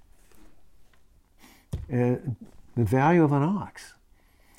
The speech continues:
An ox. And, and thank God that he never sees us that way. Isn't that amazing? His love never sees us in how we value him. He doesn't see us that way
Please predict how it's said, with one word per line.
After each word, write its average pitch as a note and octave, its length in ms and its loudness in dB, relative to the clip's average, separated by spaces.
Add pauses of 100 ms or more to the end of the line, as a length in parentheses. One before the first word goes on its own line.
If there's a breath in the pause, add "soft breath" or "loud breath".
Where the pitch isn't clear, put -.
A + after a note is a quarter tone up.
(240 soft breath)
An G#2+ 120 -4
ox. G#2 340 -6
And, G#2 260 -2
and G2+ 280 -4
thank B2 260 0
God G#2+ 380 0
that G2 260 -4 (140)
he D3 220 10
never C3+ 360 4
sees A#2+ 400 0
us G#2 160 -8
that G#2 300 -8
way. G2 240 -6
Isn't C3 180 -2
that D#3+ 160 0
amazing? G#2 560 -2 (420 soft breath)
His A#2+ 220 0
love C#3 260 2
never C3+ 280 2
sees C3 420 0
us - 360 -14 (360 soft breath)
in A#2 160 -2
how B2+ 300 2
we A#2 180 4
value A2+ 460 0
him. F#2+ 340 -4 (1120)
He B2+ 140 2
doesn't C#3+ 300 4
see D3+ 280 6
us C3 260 2
that G2+ 260 -6
way G2 340 -12